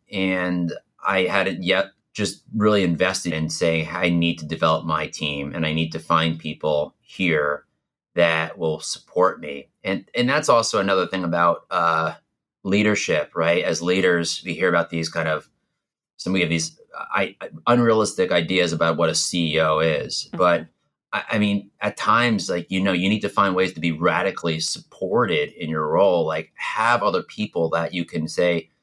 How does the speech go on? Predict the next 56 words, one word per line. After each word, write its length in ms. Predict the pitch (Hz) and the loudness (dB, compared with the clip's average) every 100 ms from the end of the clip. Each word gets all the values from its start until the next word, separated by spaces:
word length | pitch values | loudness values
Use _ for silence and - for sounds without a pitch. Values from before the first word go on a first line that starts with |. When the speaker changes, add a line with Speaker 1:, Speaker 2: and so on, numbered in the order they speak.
| - | -4
Speaker 1:
that 160 | 95 | -2
wanna 200 | 104 123 | 2 2
pick 240 | - 120 - | 0 -4 -2
things 220 | 101 90 | 0 2
up 220 | - - | 0 -2
for 220 | 92 107 | 0 2
you. 360 | 101 78 73 71 _ | 2 0 -2 -6 _
Um, 480 | 87 87 85 82 - _ _ _ _ - | -2 2 2 0 -4 _ _ _ _ -4
and 100 | 98 | 0
so 460 | 113 104 98 98 - - _ _ _ _ _ _ | 4 4 4 0 -6 -20 _ _ _ _ _ _
that's 280 | 113 131 - | 0 0 -2
kind 280 | - 120 113 | 0 2 2
of 280 | 104 90 - _ _ _ | 2 -2 -12 _ _ _
how 220 | - 95 | 0 2
I've 220 | 90 107 | 4 2
shifted 580 | - 151 131 - 147 151 | 0 0 0 2 0 2
my 160 | 113 113 | 0 2
paradigm 540 | 120 123 127 131 135 | 4 4 4 2 2
around 280 | 117 113 104 | 2 2 2
leadership. 540 | 104 120 127 147 143 | 0 0 0 0 0
It's 160 | - - - | -2 -8 -4
a 60 | 131 | 2
little 220 | 135 165 | 4 6
bit 120 | 147 | 4
more 200 | 131 120 | 4 4
of 80 | 104 | 4
the 80 | 107 | 0
approach 460 | - 113 107 104 | 2 2 4 4
of, 280 | 101 98 85 - _ _ 95 | 2 2 -2 -12 _ _ 0
I'm 140 | 110 | 2
gonna, 180 | 120 107 | 2 2
I 120 | 107 | 2
know 220 | 107 107 110 | 4 4 6
what 140 | 98 | 4
I 120 | 95 | 4
can 180 | 98 98 | 0 -2
focus 420 | 104 101 110 107 | 2 2 0 0
on, 400 | 110 110 107 104 - | 2 4 2 -2 -6
eh, 100 | 104 | -2
but 280 | 90 95 - | 2 2 2
I 200 | 98 107 | 2 4
wanna 220 | 110 101 | 4 2
make 180 | 92 92 | 2 2
other 200 | 90 87 | 2 0
people, 320 | - 95 85 | -2 -2 2
I 60 | 82 | 2
wanna 200 | 101 92 | 4 2
set 240 | - - | 0 0
them 160 | 87 87 | 2 0
up 180 | 85 - | 0 -4
for 120 | 78 | -6
success. 760 | - 78 - 80 73 73 - - | -6 -6 -2 0 0 -4 -8 -2
And 100 | 85 | 0
I 80 | |
really 300 | 87 95 95 | 2 4 4
wanna 400 | 90 87 90 82 | 4 2 2 -2